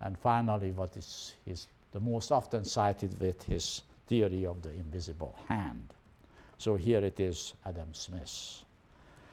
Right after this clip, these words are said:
About his life, he was born in seventeen twenty-three, um, uh, in Scotland, Kirkcaldy, just outside of Edinburgh, which is a beautiful city.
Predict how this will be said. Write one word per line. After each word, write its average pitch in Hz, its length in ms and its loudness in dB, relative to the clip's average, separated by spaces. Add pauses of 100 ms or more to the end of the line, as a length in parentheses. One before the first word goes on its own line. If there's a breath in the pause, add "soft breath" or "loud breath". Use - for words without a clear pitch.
(1160 soft breath)
About 120 280 8
his 117 180 4
life, 175 480 10
he 127 80 4
was 110 180 2
born 107 400 6
in 87 300 0 (260)
seventeen 95 580 0
twenty-three, 147 760 0 (480 soft breath)
um, 95 360 4 (220)
uh, 85 400 0
in 90 160 0
Scotland, 131 920 4 (680 loud breath)
Kirkcaldy, 104 720 4
just 98 280 0
outside 92 640 -4
of 82 60 -14 (260 soft breath)
Edinburgh, 107 840 8 (580 soft breath)
which 87 160 -8
is 95 120 -4
a 85 120 -4 (180)
beautiful 98 460 2
city. 101 480 2